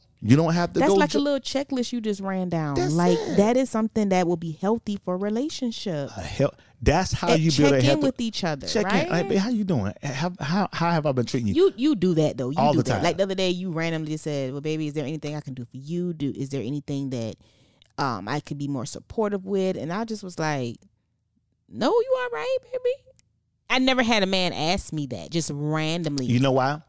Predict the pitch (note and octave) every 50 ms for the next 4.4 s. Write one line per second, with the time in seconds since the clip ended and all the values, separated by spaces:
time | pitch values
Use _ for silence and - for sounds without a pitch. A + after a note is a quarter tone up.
0 | _ _ - A#2 A#2+ - - A2 F#2 A2+ G#2 G#2 - - C#3 C#3+ C3 B2+ - -
1 | C3 A#2 A2 G#2 F2+ - A2+ G2+ G2 F#2 F2+ F2 - G#2+ D#2+ C#2 - - _ _
2 | _ _ _ _ _ - C#3+ D3+ D3+ C#3+ C#3 C3+ B2+ B2 A#2 _ _ _ _ _
3 | _ _ _ _ _ _ - A#2 A#2 A2+ G#2+ A#2 A2+ G#2+ A#2+ D3 D#3+ E3+ D#3+ D#3
4 | E3 D3+ D3+ D#3 D#3 D3+ D3+ D3+